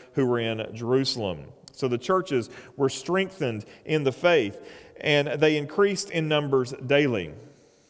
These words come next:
And they went through the region of Phrygia and Galatia, having been forbidden by the Holy Spirit to speak the word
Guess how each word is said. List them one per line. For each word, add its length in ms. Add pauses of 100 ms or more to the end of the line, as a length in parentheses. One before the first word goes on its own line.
(240)
And 140
they 80
went 260
through 260
the 160
region 440
of 100
Phrygia 460
and 100
Galatia, 480
having 240
been 140
forbidden 360
by 160
the 100
Holy 200
Spirit 440
to 100
speak 340
the 80
word 460